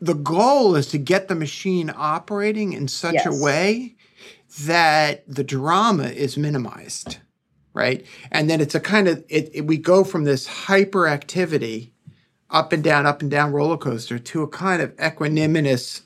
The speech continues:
Speaker 1: state where we just kind of, like, blip, blip, blip, up and down, up and down. And we have some fun. And then we go home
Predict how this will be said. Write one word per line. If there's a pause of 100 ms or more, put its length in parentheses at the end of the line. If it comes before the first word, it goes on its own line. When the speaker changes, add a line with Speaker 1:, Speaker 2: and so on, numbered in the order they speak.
Speaker 1:
state (420)
where
we
just
kind
of,
like,
blip,
blip,
blip,
up
and
down,
up
and
down.
And
we
have
some
fun. (640)
And
then
we
go
home